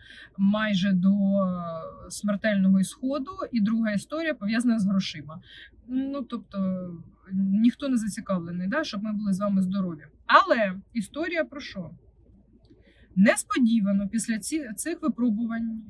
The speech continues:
іслідувань знайдуться, е,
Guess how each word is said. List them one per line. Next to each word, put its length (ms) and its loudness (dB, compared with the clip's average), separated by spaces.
іслідувань 720 -4
знайдуться, 1200 0
е, 120 -10